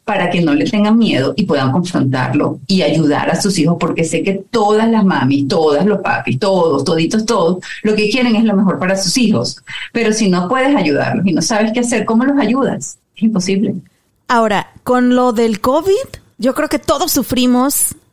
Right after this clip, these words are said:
Speaker 2: episodios de depresión, episodios de ansiedad, episodios de incertidumbre. ¿Cómo afectó esta pandemia a nuestros niños y adolescentes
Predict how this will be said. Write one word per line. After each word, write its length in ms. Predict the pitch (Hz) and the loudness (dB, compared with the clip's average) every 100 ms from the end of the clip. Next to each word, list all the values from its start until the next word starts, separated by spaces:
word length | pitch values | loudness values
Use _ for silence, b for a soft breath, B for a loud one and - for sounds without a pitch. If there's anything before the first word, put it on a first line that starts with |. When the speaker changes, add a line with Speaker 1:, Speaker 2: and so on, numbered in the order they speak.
| _ | _
Speaker 2:
episodios 640 | 226 226 220 247 247 269 254 | -6 -2 -2 0 0 0 2
de 80 | 226 | 0
depresión, 640 | 196 190 185 233 233 233 | 0 -2 -2 0 0 0
episodios 480 | 220 175 220 240 208 | -2 -2 0 0 0
de 60 | |
ansiedad, 600 | 175 - 156 165 196 202 | -2 -2 -4 0 0 0
episodios 480 | 202 175 - 196 226 | -2 -2 -2 0 0
de 80 | 190 | -2
incertidumbre. 840 | 175 170 - 175 190 196 208 208 B B B | -4 -6 -4 -2 0 0 -2 -4 B B B
¿Cómo 200 | 285 359 440 | -2 0 -2
afectó 760 | - 262 196 - 208 220 311 | -2 -4 -6 -4 -2 -2 -4
esta 240 | - 208 240 | -4 -4 -4
pandemia 680 | 226 190 185 190 196 196 - | -2 0 0 0 0 -2 -4
a 120 | - | -2
nuestros 420 | 220 208 - 190 | 0 0 -2 -2
niños 400 | 208 220 233 254 | 0 2 2 0
y 20 | 226 | 0
adolescentes 800 | 185 165 160 185 180 208 214 | 0 -2 -2 -2 -2 -2 -4